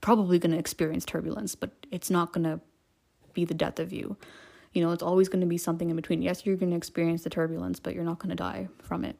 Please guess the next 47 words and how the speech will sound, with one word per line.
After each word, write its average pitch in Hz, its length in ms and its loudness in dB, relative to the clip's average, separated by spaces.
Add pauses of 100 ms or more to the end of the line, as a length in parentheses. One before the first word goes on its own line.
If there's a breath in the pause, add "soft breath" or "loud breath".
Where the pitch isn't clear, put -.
(500)
So - 320 -6 (300 soft breath)
that's 247 160 2
kind 240 160 6
of 214 60 6
what 190 100 4
I 165 80 6
mean. 160 220 0
Play 208 200 4
out 226 140 4
the 240 80 6
best 190 300 0
and 185 140 4
worst 175 200 0
case 175 200 2
scenarios 165 580 0 (300 loud breath)
of 170 100 -2
what 170 180 4
might 165 160 0
happen 170 600 -4 (160)
if 170 240 -8
you 165 300 -2 (340)
do 180 120 6
the 170 100 4
thing 170 200 -2
that 160 100 -4
you're 165 140 -6
scared 165 320 -4
of, 180 140 2
and 170 100 2
you'll 170 260 0 (280 loud breath)
find 233 280 4
that 226 260 0
neither 196 440 6
of 196 100 2
them 196 220 2
are 175 80 0
all 175 360 2
that 175 300 -4
realistic. 180 760 -2 (580 soft breath)
Um, 185 540 -2 (760)
and 185 380 2
it's 208 220 -4
usually 226 260 8
something 196 380 4
in 185 60 4
the 175 60 4
middle. 170 400 0